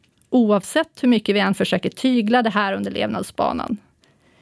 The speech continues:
Med det här resonemanget är jag tillbaka där vi startade, att jag ska luta mig tillbaka och låta förändringen komma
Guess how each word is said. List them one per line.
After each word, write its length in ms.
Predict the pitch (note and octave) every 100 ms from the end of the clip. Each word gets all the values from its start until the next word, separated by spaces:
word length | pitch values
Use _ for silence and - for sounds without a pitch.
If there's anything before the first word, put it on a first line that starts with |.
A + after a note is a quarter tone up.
| _ _ _ _ _
Med 140 | A#3
det 40 | B3+
här 180 | C#4 C#4+
resonemanget 920 | C4 - A#3 A#3 B3+ A#3 F3+ F#3 - -
är 80 |
jag 100 | G#3
tillbaka 440 | G3+ G#3 A#3+ A#3+ G3+
där 100 | G3
vi 80 | G3
startade, 680 | - G#3 F#3 - B3 - -
att 160 | - A#3
jag 80 |
ska 160 | - A#3
luta 320 | A#3+ A3 -
mig 140 | A#3+ A#3
tillbaka 560 | A3+ A#3 B3+ C4 -
och 80 | A#3+
låta 220 | A3+ G#3
förändringen 480 | - A3 G#3 G#3 G3+
komma 520 | G3 A3 G3 F#3+ G3